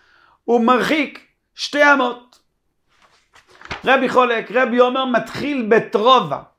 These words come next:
צריך להרחיק גם בין שורה לשורה מרחק של בית רובע, שזה עשר אמות פלוס. הוא מיצר והולך עד שלושה תלמין של פתיח.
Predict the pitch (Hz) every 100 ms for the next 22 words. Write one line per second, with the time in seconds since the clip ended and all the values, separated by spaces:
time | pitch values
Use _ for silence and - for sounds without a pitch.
0 | _ 190 220 254 240 208 240 196 240 285
1 | 269 247 233 - 240 254 254 - 233 247
2 | 277 262 226 226 220 - 226 208 208 202
3 | 196 175 175 214 233 247 220 233 240 240
4 | 226 208 - - _ _ _ _ _ _
5 | _ - 143 143 131 - 262 294 294 262
6 | 262 254 254 285 269 247 - - _ _
7 | - _ 247 262 254 233 240 240 254 233
8 | 226 220 214 202 185 190 190 190 165 143
9 | _